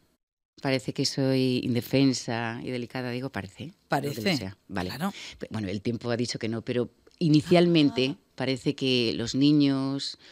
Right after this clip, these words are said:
Speaker 1: una imagen un poco más delicada o más indefensa puede pa-, parecer eso.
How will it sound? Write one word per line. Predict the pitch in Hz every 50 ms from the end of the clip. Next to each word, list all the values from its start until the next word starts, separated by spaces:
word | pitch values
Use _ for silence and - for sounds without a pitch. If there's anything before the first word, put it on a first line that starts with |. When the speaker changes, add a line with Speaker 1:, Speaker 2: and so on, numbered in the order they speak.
| - - - -
Speaker 1:
una | - 147 151 160 160
imagen | 160 151 147 147 151 156 151 - - 147 139 135
un | 131
poco | 127 135 - 139
más | 131 131 135 127
delicada | 131 120 113 120 - - 139 139 143 147 147 143 135 139 131 131 127 127 127 123
o | 123 123 123
más | 127 131 131 131 131 131 131 131 - - -
indefensa | - 165 143 131 120 131 120 - - 139 143 139 - - 110 110 113 - - - - - - - _
puede | - 131 123 120
pa-, | - 123 120 - - -
parecer | - 110 107 101 - 107 101
eso. | 104 - - 107 110